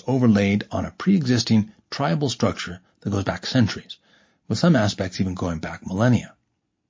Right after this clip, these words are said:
Anthropologist Marieke Brandt explains, quote, "In the twentieth century, these tribal territories became the basis of the administrative divisions of northern Yemen.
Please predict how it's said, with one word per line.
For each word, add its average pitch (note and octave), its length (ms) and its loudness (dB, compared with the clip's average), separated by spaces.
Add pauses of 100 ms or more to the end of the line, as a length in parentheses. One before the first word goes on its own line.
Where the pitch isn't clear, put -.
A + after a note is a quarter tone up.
(720)
Anthropologist G2+ 720 0
Marieke G2 500 -2
Brandt A2 460 0
explains, E2+ 540 -8
quote, - 240 -4 (760)
"In A#2+ 80 0
the A2+ 80 4
twentieth G3 360 6
century, F#2 580 0
these C#3+ 280 2
tribal C#3 380 0
territories G2+ 680 -2
became A#2 420 2
the A2 80 4
basis B2 420 -2
of G#2+ 80 -2
the F#2+ 140 0
administrative A#2 640 0
divisions G2 640 -2
of F#2+ 120 -6
northern F2 280 -10
Yemen. A2+ 360 -2